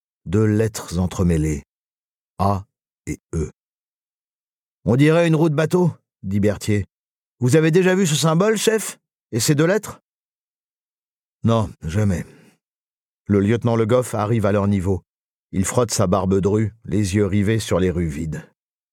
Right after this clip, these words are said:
Mais putain, où sont-ils tous passés ? » On garde son calme, Franck,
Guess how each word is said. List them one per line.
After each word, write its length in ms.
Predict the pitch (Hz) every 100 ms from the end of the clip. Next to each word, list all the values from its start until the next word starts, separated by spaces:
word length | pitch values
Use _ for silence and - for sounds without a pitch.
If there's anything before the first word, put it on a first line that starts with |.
| _ _ _ _
Mais 100 | -
putain, 440 | - 123 160 156 135
où 200 | 120 131
sont-ils 360 | 151 139 135
tous 180 | 127 123
passés ? » 480 | 107 92 139 127 - _ _ _ -
On 100 | 110
garde 220 | 139 151
son 160 | - 139
calme, 260 | 143 131
Franck, 380 | 107 92 87 -